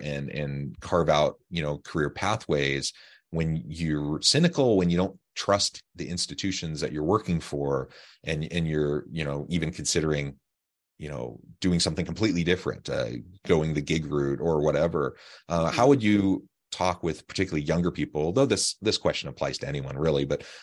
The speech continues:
Speaker 1: um, how would you talk to people who maybe th-, their trust has been eroded?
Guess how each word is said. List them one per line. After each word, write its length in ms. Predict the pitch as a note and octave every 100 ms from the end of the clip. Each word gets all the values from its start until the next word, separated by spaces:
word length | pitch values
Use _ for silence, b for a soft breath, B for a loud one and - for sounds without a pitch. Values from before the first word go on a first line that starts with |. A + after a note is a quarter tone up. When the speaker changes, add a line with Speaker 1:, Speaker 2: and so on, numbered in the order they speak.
| -
Speaker 1:
um, 400 | E2 E2 D2+ D2+
how 120 | - G#2+
would 140 | F2+
you 60 | F2
talk 200 | F2+ -
to 60 |
people 240 | - D#2+ D2+
who 140 | E2
maybe 440 | D#2 D#2 D2+ D2+ - E2
th-, 140 | D#2+ -
their 240 | C#2+ E2
trust 400 | - - F#2 -
has 120 | D#2+
been 140 | - D2
eroded? 540 | C#2+ G2+ G2+ G2 F2